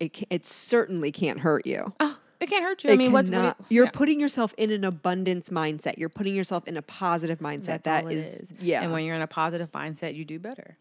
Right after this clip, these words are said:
Speaker 1: Yes. And op-, you're, like, more likely to see opportunities.
Speaker 2: Mm-hmm.
Speaker 1: You're more
Speaker 2: Yeah.
Speaker 1: likely to see things as an opportunity
Speaker 2: Yeah, 'cause you're looking at
Speaker 1: versus
Speaker 2: the good in things
Speaker 1: Yeah.
Speaker 2: and not the bad.
Speaker 1: So every day you're doing that.
Speaker 2: Mm-hmm. And I also
Speaker 1: That's
Speaker 2: have a gratitude journal. So I wake up every day and write down ten things I'm thankful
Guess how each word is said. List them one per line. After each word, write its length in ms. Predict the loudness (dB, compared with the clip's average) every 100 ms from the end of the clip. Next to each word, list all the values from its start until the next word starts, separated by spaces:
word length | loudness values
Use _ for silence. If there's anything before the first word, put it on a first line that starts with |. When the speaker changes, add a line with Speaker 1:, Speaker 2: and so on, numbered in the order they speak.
| -10
Speaker 1:
Yes. 640 | -4 -4 -4 -10 -12 -10 -4
And 140 | 0
op-, 220 | 0 -2 0
you're, 220 | 2 4
like, 160 | 2 0
more 200 | 0 2
likely 280 | 0 0 -4
to 80 | -4
see 180 | -2
opportunities. 640 | -2 -2 -4 -2 -2 -2 0 -2
Speaker 2:
Mm-hmm. 80 | -4 -8 -2
Speaker 1:
You're 80 | 2
more 140 | 4
Speaker 2:
Yeah. 40 | 4
Speaker 1:
likely 320 | 2 0 -2
to 100 | -2
see 280 | -2 -4 -2
things 300 | -2 -4 -4 -2
as 240 | 0 0
an 100 | 0
opportunity 560 | -2 -6 -8 -6 -4 -2
Speaker 2:
Yeah, 240 | -2 -2
'cause 120 | 0
you're 100 | 0
looking 180 | 0 0 -2
at 0 |
Speaker 1:
versus 100 | -2
Speaker 2:
the 60 | -4
good 240 | -6 -6
in 120 | -8
things 220 | -10 -14 -6
Speaker 1:
Yeah. 320 | -2 0 0
Speaker 2:
and 80 | -4
not 160 | -6
the 60 | -10
bad. 480 | -10 -10 -10 -14 -16 _ -10
Speaker 1:
So 180 | -6 0
every 300 | 0 2 0
day 160 | 2 0
you're 120 | 0
doing 180 | -2 -4
that. 180 | -6 -10 _ _ -14
Speaker 2:
Mm-hmm. 280 | -12 -12 -6
And 100 | 2
I 40 | 4
also 200 | 4 2
Speaker 1:
That's 40 |
Speaker 2:
have 100 | 0
a 60 | -2
gratitude 460 | -2 -2 -4 -8
journal. 320 | -10 -12 -14 -18 _ _ _ _ -18
So 160 | -10 -6
I 60 |
wake 160 | -6 -6
up 80 | -6
every 160 | -6
day 100 | -4
and 100 | -6
write 140 | -8 -10
down 160 | -10
ten 180 | -8 -8
things 160 | -8 -10
I'm 80 | -10
thankful 340 | -12 -14 -16